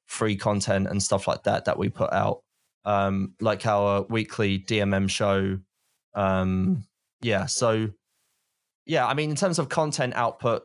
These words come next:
most of it from me is, uh, you know, a, a, an, a Digital Music Masters thing affiliated with Unlock Your Sound. Like, some of the D M M content goes on the Unlock Your Sound channel, um, but the rest of it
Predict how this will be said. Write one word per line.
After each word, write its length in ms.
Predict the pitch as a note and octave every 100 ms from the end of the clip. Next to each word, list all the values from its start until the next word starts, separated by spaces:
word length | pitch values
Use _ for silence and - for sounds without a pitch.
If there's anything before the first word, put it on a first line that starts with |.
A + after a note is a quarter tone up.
| -
most 320 | B2+ C3 -
of 100 | A#2+
it 140 | B2 -
from 240 | A#2+ A2+
me 320 | A#2+ A#2 A2+
is, 640 | A2 G#2+ G#2+ G#2 G#2+ - - _ _ -
uh, 400 | G#2 G2 G2 - - _ _ _ _ _ _ _ _ _ _ _ _ _ _ _ _ _ _ _ _ _
you 100 | C3
know, 140 | A#2+ G#2+
a, 20 |
a, 400 | B2 G2+ A#2+ -
an, 180 | B2+ -
a 80 | B2+
Digital 320 | A#2+ C#3 C#3
Music 280 | B2+ B2 B2+
Masters 640 | B2 A#2+ - A#2 - -
thing 280 | - B2 A#2
affiliated 680 | A2 - A#2 A2 G#2+ A#2 G2+
with 140 | G#2
Unlock 320 | G#2+ G2+ G2+
Your 60 | G#2+
Sound. 300 | - G#2 G2
Like, 120 | G2+
some 180 | - C3
of 120 | A2+
the 100 | A2+
D 220 | G2+ A#2+
M 100 | G#2+
M 160 | G#2 G2+
content 480 | F#2+ G#2+ G2 G#2 -
goes 240 | A2+ G2+
on 80 | G#2
the 100 | G2+
Unlock 300 | G2 G#2 -
Your 80 | G#2+
Sound 300 | G#2+ G2 F#2+
channel, 440 | A2 G2 G2 F#2+ - - - - _
um, 220 | - G#2 E2
but 220 | A2 - - _ _ _
the 80 | -
rest 260 | A2 B2 -
of 100 | A2+
it 160 | G#2